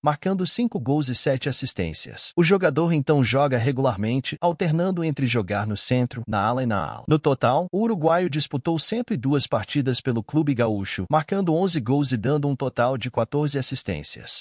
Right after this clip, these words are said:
Ele veio do futebol ucraniano. E aí, fiel torcedor, você acha que Carlos de Penha é um bom reforço para o Corinthians? Sim ou não? Deixe sua opinião nos comentários e comente. Vai Corinthians!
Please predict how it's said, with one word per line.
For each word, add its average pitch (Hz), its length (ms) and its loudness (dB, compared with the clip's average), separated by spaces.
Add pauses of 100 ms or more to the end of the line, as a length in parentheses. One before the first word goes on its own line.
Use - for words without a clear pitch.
Ele 190 180 2
veio 156 300 2
do 165 120 -2
futebol 123 540 0
ucraniano. 107 720 0
E 226 120 0
aí, 208 180 0
fiel 160 320 0
torcedor, 131 580 0 (260)
você 196 280 2
acha 185 260 0
que 147 120 -4
Carlos 127 440 0
de 110 100 -4
Penha 143 280 0
é 127 80 2
um 113 100 0
bom 147 220 -2
reforço 131 520 -2
para 107 180 -2
o 98 40 -6
Corinthians? 139 720 -4 (100)
Sim 269 300 2
ou 170 100 2
não? 101 280 2 (100)
Deixe 202 300 0
sua 190 220 2
opinião 135 440 4
nos 131 160 0
comentários 131 680 0
e 110 60 -4
comente. 98 520 -2 (220)
Vai 127 220 0
Corinthians! 139 680 0